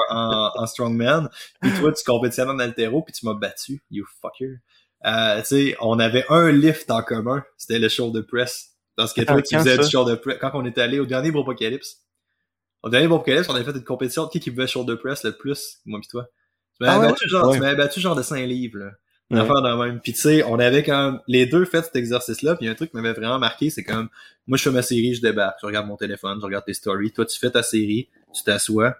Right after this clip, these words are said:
Speaker 1: tu notes tes répétitions, tu
Speaker 2: <laughs>
Speaker 1: checkes ton tempo, tu checkes combien de temps il te reste, puis après ça tu startes, c'est comme, OK, on, on n'est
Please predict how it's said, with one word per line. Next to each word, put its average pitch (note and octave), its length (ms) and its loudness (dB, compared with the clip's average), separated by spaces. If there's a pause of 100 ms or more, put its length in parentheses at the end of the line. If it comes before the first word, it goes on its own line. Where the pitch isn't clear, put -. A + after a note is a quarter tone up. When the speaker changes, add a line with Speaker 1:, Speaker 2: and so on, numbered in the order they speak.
(100)
Speaker 1:
tu - 180 -8
notes A2+ 200 2 (140)
tes A#2 100 0
répétitions, G#2+ 800 -2 (180)
tu A#2 80 -2
Speaker 2:
<laughs> - 0 -
Speaker 1:
checkes - 300 -6
ton A2+ 160 0
tempo, A2 580 -2 (180)
tu - 80 -12
checkes B2 140 2
combien A#2 240 2
de A2+ 80 -4
temps B2 80 0
il A#2 60 0 (220)
te A2+ 60 -2
reste, B2 200 2
puis G#2 80 -2
après G#2 160 -2
ça B2+ 100 -4
tu - 100 -8
startes, C#3 300 0
c'est G#2+ 80 -10
comme, G#2+ 140 -4
OK, A2+ 320 -6
on, G#2+ 140 -2 (360)
on G#2 140 -4
n'est A2 180 2